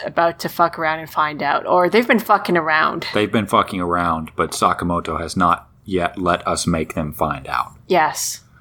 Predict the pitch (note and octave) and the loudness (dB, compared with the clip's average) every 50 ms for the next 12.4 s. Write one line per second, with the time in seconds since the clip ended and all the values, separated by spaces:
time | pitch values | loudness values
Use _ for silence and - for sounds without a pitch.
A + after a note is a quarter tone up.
0 | _ _ _ - F#3+ G3+ G3 - A3 G#3 F#3+ F3+ - G3+ F#3+ F#3 F3 F#3 F3+ F3 | _ _ _ 2 2 2 4 4 2 2 2 2 2 2 4 4 4 4 4 4
1 | F3 E3+ E3+ - - - F3+ E3+ E3 E3 E3 - - E3+ E3+ F3 F3 - - D3+ | 4 2 -2 -8 0 4 4 4 4 4 2 -2 -2 -2 0 0 0 2 2 2
2 | F#3 F3+ F3 E3+ E3+ E3 - D#3+ - - E3+ D#3+ D3+ - - - D#3+ D#3 D3+ D3 | 4 4 4 4 2 2 0 -4 -2 2 4 2 2 2 -2 -2 -2 -2 -2 -2
3 | D3 D3 D3 C#3+ - - - - - - _ _ _ _ _ - F3 D#3+ - D#3+ | -4 -6 -6 -6 -8 -8 -10 -10 -14 -20 _ _ _ _ _ 0 2 4 4 2
4 | - - F3+ F#3 C3 C#3 - G3+ G3+ - G#3 G#3+ G#3 A3 G3+ F3+ G3 F#3+ F#3 F3+ | 0 0 0 0 0 2 0 0 2 2 2 2 4 2 2 4 4 4 4 4
5 | F3 E3+ E3 D#3 D#3+ D#3+ D3+ - - - E3+ E3 D#3+ D#3 - - - F3 E3+ D#3+ | 4 4 4 4 4 2 0 -2 0 0 2 2 0 -2 -6 -4 -2 0 0 0
6 | D#3+ D#3 D#3+ D3 D#3 D3+ D3+ D3+ D3 D3 - - C#3 C3+ F3 F3 E3+ - - E3 | 0 -2 -4 -4 -2 -2 -2 -2 -4 -6 0 0 2 4 4 2 2 2 2 2
7 | C3 - - - C3 A#2 A2+ A2 G2+ G2 G2 F#2+ F#2+ - - F#2+ F2+ F2+ F2+ F2 | 2 2 4 2 4 4 4 4 2 4 2 2 2 0 -2 0 0 0 0 0
8 | F2 F#2 F2+ - - G2 F2+ E2+ D#2+ E2 D#2 D#2+ E2+ D#2+ E2 E2 D#2+ D#2 D2+ D2+ | 0 0 0 0 -2 -4 -4 -4 -4 -8 -8 -8 -6 -4 -2 -2 -2 -2 -4 -6
9 | D2+ - - E2+ D#2+ D#2+ D#2 D#2 D2+ - - - _ - - - - - - - | -6 -6 -6 -6 -4 -4 -4 -4 -6 -8 -16 -20 _ -20 -20 -14 -10 -8 0 2
10 | A2 G2+ G2 F#2+ F#2 F2+ F2+ F2 F2 F2+ F#2 F2+ F2 F2+ F2 F2 E2 E2+ E2+ F2+ | 2 2 4 4 4 4 4 4 4 2 0 0 0 0 -2 0 0 2 2 4
11 | F2 E2+ E2+ E2 E2 - - - D#2+ D2+ D#2+ D#2 D2+ D2 C#2+ D2 D2+ D2 C#2+ - | 4 4 0 0 -2 -4 -6 -6 -4 -4 -4 -4 -4 -6 -10 -10 -8 -6 -4 -4
12 | C#2+ C#2+ C2+ - - - - | -4 -4 -4 -4 -4 -6 -6